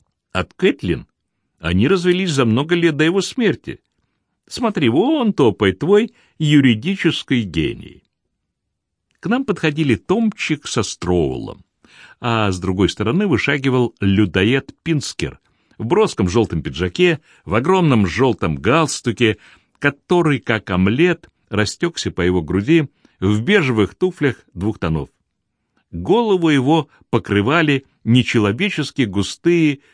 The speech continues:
с проседью волосы. Держался он, как постаревший боксер. Кем он был до того, как воплотился в человека,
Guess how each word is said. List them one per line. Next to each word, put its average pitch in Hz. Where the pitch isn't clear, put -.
с -
проседью 107
волосы. 80
Держался 202
он, 160
как -
постаревший 123
боксер. 85
Кем 226
он 190
был 170
до 110
того, 160
как 123
воплотился 110
в -
человека, 85